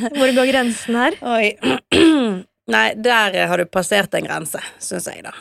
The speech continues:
Speaker 1: Å
Speaker 2: Er det
Speaker 1: bruke
Speaker 2: reklame som er det verste, synes
Speaker 1: Ja, det
Speaker 2: du?
Speaker 1: synes jeg er det verste. Men jeg synes jo også det er veldig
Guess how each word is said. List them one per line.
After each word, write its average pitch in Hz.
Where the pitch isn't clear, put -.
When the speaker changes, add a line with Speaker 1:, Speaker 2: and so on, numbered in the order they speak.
Speaker 1:
Å 214
Speaker 2:
Er 247
det 262
Speaker 1:
bruke 262
Speaker 2:
reklame 240
som 226
er 220
det 214
verste, -
synes 185
Speaker 1:
Ja, 226
det 269
Speaker 2:
du? 254
Speaker 1:
synes 254
jeg 202
er -
det 170
verste. -
Men 254
jeg 254
synes 302
jo 240
også 254
det 233
er 220
veldig 226